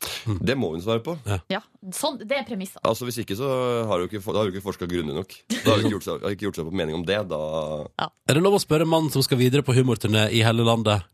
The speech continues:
Speaker 1: hva er Norges styggeste dialekt, synes du, Morten Ramm?
Speaker 2: Jeg synes at, eh, ikke dialekter er stygge, men, eh, men stemmebruk og, eh,
Speaker 3: Toneleie.
Speaker 2: toneleie.
Speaker 1: Ah, fint,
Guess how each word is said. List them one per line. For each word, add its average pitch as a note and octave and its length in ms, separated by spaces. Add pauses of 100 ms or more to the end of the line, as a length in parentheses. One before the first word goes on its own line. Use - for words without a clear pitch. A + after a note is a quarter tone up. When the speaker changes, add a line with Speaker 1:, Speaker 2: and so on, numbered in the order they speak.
(100)
Speaker 1:
hva E3 140
er - 20
Norges F3 320
styggeste D#3 240
dialekt, C#3+ 320
synes C3 80
du, F3+ 140
Morten G2 240
Ramm? D#2+ 120 (640)
Speaker 2:
Jeg C3 160
synes D3 220
at, D3 180
eh, C#3 1120 (920)
ikke B2+ 800
dialekter A2+ 540
er A2+ 100
stygge, A#2 320
men, B2 240
eh, A#2+ 920 (140)
men A#2+ 140
stemmebruk G2 680
og, A2 380
eh, G#2+ 640
Speaker 3:
Toneleie. B3 360
Speaker 2:
toneleie. F#2+ 500 (200)
Speaker 1:
Ah, D#3 300 (580)
fint, F#2+ 340